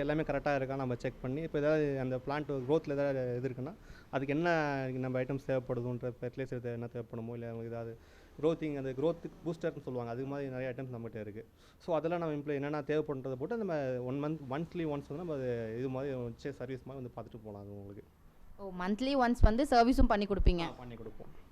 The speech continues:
Speaker 1: செட் பண்ணி கொடுத்து நீங்க, நீங்க வளர்ப்பீங்க. சிலது வந்து உங்களுக்கு எப்படி வளரணும், என்ன இப்போ, சரி, இப்போ எக்ஸாம்பிள் ஒரு ரோஸ் வருதுன்னா, அது பூ ஏன் வ-, இன்னும் வரல?
Speaker 2: ஏன் வரல?
Speaker 1: So
Speaker 2: கண்டிப்பா அந்த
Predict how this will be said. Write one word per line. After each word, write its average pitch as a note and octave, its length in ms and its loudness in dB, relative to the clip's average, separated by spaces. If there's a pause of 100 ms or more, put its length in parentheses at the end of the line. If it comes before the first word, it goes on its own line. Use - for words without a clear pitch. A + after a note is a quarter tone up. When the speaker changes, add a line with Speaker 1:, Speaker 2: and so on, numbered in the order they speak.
(1160)
Speaker 1:
செட் D3 160 -10
பண்ணி F#3 160 -8
கொடுத்து E3+ 240 -10
நீங்க, F3+ 220 -8
நீங்க F3 180 0
வளர்ப்பீங்க. D#3 360 2 (120)
சிலது E3 240 2
வந்து F3+ 120 2
உங்களுக்கு D3+ 260 2
எப்படி D#3 160 -2 (120)
வளரணும், C#3+ 480 0
என்ன C#3+ 240 0
இப்போ, C3+ 140 -2 (340)
சரி, D3 120 -2
இப்போ C#3 180 0
எக்ஸாம்பிள் D3+ 420 0
ஒரு C3+ 140 0 (100)
ரோஸ் D3+ 240 0
வருதுன்னா, C3+ 280 -2
அது C#3+ 60 -4 (160)
பூ D3+ 80 0 (260)
ஏன் C3 120 -2
வ-, B2 80 0 (140)
இன்னும் A#2+ 200 -4
வரல? A#2 320 0
Speaker 2:
ஏன் A2 80 -4
வரல? - 140 -14 (260)
Speaker 1:
So - 80 -20
Speaker 2:
கண்டிப்பா C#4 360 -2
அந்த C4+ 100 -10